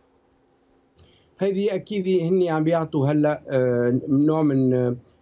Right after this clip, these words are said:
هايبوثيسز، يعني اقتراح لا أكثر ولا أقل. تبعت لي كيف الشيء اللي عم بيصير، آه، تنسهل الأمور لل-، اللي عم بيتابعوا معنا. هذا ال-، ال-، ال-، الكورونا فيروس اللي شاغل الدنيا كلها، شايفينه هون،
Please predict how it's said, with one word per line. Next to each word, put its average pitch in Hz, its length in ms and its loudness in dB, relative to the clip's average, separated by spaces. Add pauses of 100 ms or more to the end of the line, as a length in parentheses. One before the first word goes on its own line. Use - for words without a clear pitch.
(480)
هايبوثيسز، 131 720 -4
يعني 101 320 -8
اقتراح 131 680 -4
لا 143 120 -2
أكثر 139 220 -4
ولا 127 200 -2
أقل. 92 340 -8 (180)
تبعت 98 240 -6
لي 98 100 -6
كيف 117 240 -4 (500)
الشيء 135 440 0
اللي 190 140 2
عم 160 140 0
بيصير، 160 680 0
آه، 131 140 2
تنسهل 131 560 0
الأمور 135 420 0
لل-، 107 600 0 (160)
اللي - 260 -6
عم 107 100 0
بيتابعوا 110 380 0
معنا. 80 300 0 (460)
هذا 190 360 2
ال-، 165 220 2
ال-، 131 580 0
ال-، 131 240 -2
الكورونا 123 540 0
فيروس 113 380 -2
اللي 107 160 -2
شاغل 127 260 0
الدنيا 117 340 0
كلها، 107 400 0 (240)
شايفينه 123 460 -2
هون، 110 300 -2